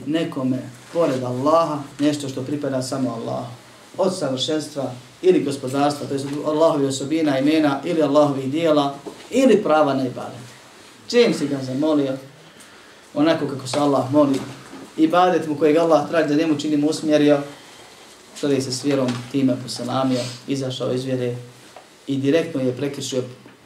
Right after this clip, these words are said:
tevhid u pravu na ibadet i počinio širk u pravu na ibadet, pripisao Allahu sudruga, rekao: „Allahu, s tebi svi pripadaju ibadet, to sam ovaj, ja sam i njega već poslao drugo.”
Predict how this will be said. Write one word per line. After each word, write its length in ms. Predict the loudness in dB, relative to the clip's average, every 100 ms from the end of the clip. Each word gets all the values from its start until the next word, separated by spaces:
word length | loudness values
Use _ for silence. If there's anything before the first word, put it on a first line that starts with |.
| -20 _ -20 -20 -14 -2
tevhid 380 | -2 0 -4 -4
u 100 | -6
pravu 300 | 0 0 2
na 100 | 0
ibadet 420 | -2 -2 -2 -2
i 100 | -6
počinio 380 | -10 -6 -4 -2
širk 300 | -4 -8 -10 -14 -20 -20 -20 -14
u 60 | -8
pravu 360 | 2 4 4 2
na 100 | -2
ibadet, 420 | 0 0 0 -4 -8 -20 -20 -20 -20 -12
pripisao 460 | -4 2 2 2 0
Allahu 320 | 2 0 -2
sudruga, 600 | -4 -2 -2 0 -2 -4 -10 -6
rekao: 360 | 2 2 4 4
„Allahu, 460 | 4 4 4 4 2
s 80 |
tebi 140 | 2 2
svi 240 | 2 2
pripadaju 420 | 4 4 4 4
ibadet, 320 | 6 6 4 2
to 100 | 0
sam 160 | 2
ovaj, 280 | 4 4 4
ja 60 | 2
sam 160 | 2
i 20 |
njega 200 | 2 4
već 140 | 2 0
poslao 280 | -2 -2 -2
drugo.” 240 | -4 -6